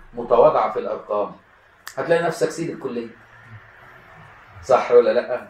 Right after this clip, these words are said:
دي العقلية المظبوطة. عشان كده أنا بنتي زينب بقى اللي هي بعد فاطمة، لا، عقليتها كويسة وجابت مجموع حلو قوي، قلت لها: "خش تجارة". تجارة هيدل عبية، هتدي ستهم. فاهم؟ دخلت،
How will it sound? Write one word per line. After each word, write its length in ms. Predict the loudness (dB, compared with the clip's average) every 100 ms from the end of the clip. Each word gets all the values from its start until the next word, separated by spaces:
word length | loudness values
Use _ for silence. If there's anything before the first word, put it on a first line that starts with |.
| -6
دي 100 | -2
العقلية 440 | -2 -2 0 0
المظبوطة. 640 | 0 -4 -6 -8 -12 -10
عشان 240 | -8 -8 -8
كده 360 | -4 -4 -6
أنا 140 | -12 -8
بنتي 540 | -8 -8 -10 -10 -10
زينب 400 | -14 -14 -12 -10
بقى 140 | -8 -8
اللي 240 | -8 -8
هي 60 | -6
بعد 240 | -8 -10 -10
فاطمة، 300 | -10 -10 -14 -14 -18 -20 -20 -20 -20 -18 -18 -18 -18 -16 -16 -14 -14 -8
لا، 140 | -2 0
عقليتها 540 | 0 -2 -2 0 0
كويسة 440 | 0 0 0 0 0
وجابت 300 | 0 -4 -8
مجموع 260 | -10 -10
حلو 280 | -6 -2 0
قوي، 160 | 0 -2
قلت 120 | -8
لها: 120 | -8
"خش 180 | -8 -10
تجارة". 460 | -10 -6 -6 -6 -12 -20 -20
تجارة 260 | 0 2 4
هيدل 380 | 2 0 -2 0
عبية، 480 | 0 0 -2 -6 -10
هتدي 240 | -12 -8 -8
ستهم. 420 | -10 -4 -4 -4 -14 -20 -20 -20 -20 -20 -18 -18 -18 -18 -10
فاهم؟ 320 | -4 -2 -4 0
دخلت، 420 | 0 0 -4 -6